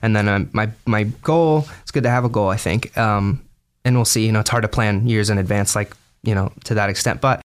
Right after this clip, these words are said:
my goal is to go to med school and actually become a psychiatrist eventually.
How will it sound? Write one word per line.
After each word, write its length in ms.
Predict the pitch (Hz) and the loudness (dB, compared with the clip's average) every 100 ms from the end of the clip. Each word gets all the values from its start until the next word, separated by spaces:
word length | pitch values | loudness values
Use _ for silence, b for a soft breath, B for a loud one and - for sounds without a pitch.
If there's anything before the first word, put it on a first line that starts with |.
| _ - | _ -6
my 100 | 117 | -2
goal 300 | 120 123 101 | 0 0 2
is 240 | 110 - | 0 0
to 100 | 123 | -2
go 160 | 107 101 | 0 0
to 80 | |
med 180 | 107 131 | 2 0
school 300 | - 135 147 | 0 0 0
and 80 | 123 | 2
actually 300 | 110 - 104 | 0 0 0
become 240 | 101 113 | 0 0
a 40 | 95 | 0
psychiatrist 600 | 95 107 101 - 104 113 | 0 0 -2 0 -2 -2
eventually. 480 | 73 - - 131 | -2 -2 -2 -2